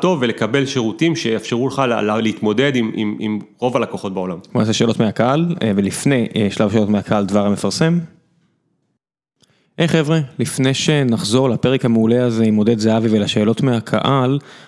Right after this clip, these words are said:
Speaker 2: אני רוצה להזכיר לכם שהפרק הזה הוא בחסות הפודקאסט מה שחשוב, מאת אביב פרנקל והחבר'ה הטובים בכלל.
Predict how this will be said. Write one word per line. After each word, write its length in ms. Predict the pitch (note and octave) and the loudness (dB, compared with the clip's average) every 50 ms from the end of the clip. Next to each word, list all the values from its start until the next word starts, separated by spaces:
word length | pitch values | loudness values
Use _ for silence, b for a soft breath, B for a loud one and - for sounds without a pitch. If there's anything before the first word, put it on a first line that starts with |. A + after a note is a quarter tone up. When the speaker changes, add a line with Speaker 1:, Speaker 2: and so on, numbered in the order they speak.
| B B | B B
Speaker 2:
אני 100 | G#2+ G#2+ | 0 0
רוצה 240 | G2+ G2+ - - C#3+ | 0 0 0 0 0
להזכיר 400 | C#3+ C3+ A2 - - D3+ D3+ D3+ | 2 0 0 -2 -2 0 0 0
לכם 360 | D#3 D3+ - B2+ A#2+ B2 A#2 | 0 -2 -2 -2 0 0 -2
שהפרק 520 | - - A2 G2+ - - C#3+ D3 D3+ - | -2 -2 -4 -2 0 0 0 0 0 0
הזה 120 | C3+ A2 A2 | 0 0 0
הוא 100 | G#2+ G2+ | 0 0
בחסות 580 | G#2+ G#2 - A2+ G2+ - - D#3 D3+ D3+ - - _ _ _ _ _ - | 0 -2 -2 -2 -2 0 2 0 0 -2 -6 -14 _ _ _ _ _ -10
הפודקאסט 640 | - - - D3 D3 - - D3+ C#3 - - - - - | -4 -2 -2 -2 -2 -2 -2 -2 -2 -2 -6 -10 -12 -6
מה 180 | - B2+ D#3+ E3 | -2 -2 0 0
שחשוב, 600 | - - E3+ - - - F3+ F#3 D3+ A2 F#2 - - | 0 0 0 0 0 2 2 2 2 0 -2 -6 -4
מאת 320 | - A#2 A#2+ C3+ C#3 - | -2 0 2 2 2 0
אביב 240 | C3 A2+ B2+ C#3+ C3+ | 0 2 2 2 0
פרנקל 460 | - - D3 D#3 D#3+ D#3 - D#3+ C3+ A#2 | 2 0 0 0 0 2 0 0 2 2
והחבר'ה 400 | A2 G#2+ - - C#3+ B2+ C#3 C3+ | 0 0 0 0 0 2 2 0
הטובים 280 | - - A#2 C3+ C#3+ | 2 2 2 2 2
בכלל. 380 | B2+ A2+ - B2+ C3+ B2+ A2 G2+ | 0 0 0 0 0 2 0 -2